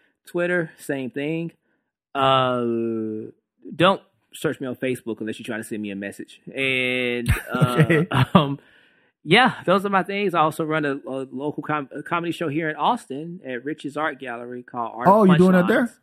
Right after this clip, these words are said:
Speaker 1: Yeah.
Speaker 2: Nice. Okay, I didn't know that was you.
Speaker 1: Yeah, yeah. Art of Punchlines. It's every, it's once a month. We haven't set the date for this next one. We just had our last one about maybe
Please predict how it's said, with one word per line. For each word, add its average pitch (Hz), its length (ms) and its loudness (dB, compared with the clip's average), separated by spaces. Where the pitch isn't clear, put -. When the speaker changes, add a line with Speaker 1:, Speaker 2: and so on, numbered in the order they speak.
Speaker 1:
Yeah. 233 100 -2
Speaker 2:
Nice. 247 420 2
Okay, 180 200 2
I 160 60 4
didn't 160 160 4
know 202 100 6
that 196 80 6
was 185 120 4
you. 151 160 2
Speaker 1:
Yeah, 269 280 -2
yeah. 214 260 2
Art 143 180 2
of 180 80 -4
Punchlines. 165 680 -2
It's - 200 -10
every, 160 540 -2
it's - 220 -10
once 226 240 -2
a 185 40 0
month. 147 420 -6
We 147 100 2
haven't 151 200 -4
set - 200 -6
the 123 60 -8
date 123 320 -6
for 127 80 -10
this 117 180 -10
next 117 320 -12
one. 107 160 -14
We 123 60 -8
just 139 160 -8
had 156 120 -2
our 131 120 0
last 135 480 -4
one 113 220 -12
about 110 280 -12
maybe 95 360 -14